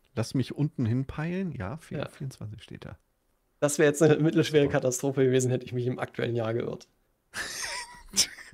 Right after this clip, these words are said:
Speaker 1: Also beim Jahreswechsel kommt mir, äh, pa-, passiert mir das denn manchmal auch noch?
Speaker 2: Ja.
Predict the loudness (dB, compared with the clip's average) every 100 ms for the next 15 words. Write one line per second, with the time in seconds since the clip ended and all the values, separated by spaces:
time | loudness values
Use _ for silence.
0 | -6 -6 -12 -4 0 2 2 2 -2 0
1 | -2 0 -4 0 -2 0 -2 -2 -2 0
2 | 0 0 -4 -6 -4 -4 -4 -2 -2 -2
3 | -4 -4 -4 -2 -2 -4 -4 -6 -6 -4
4 | -2 -2 -2 -4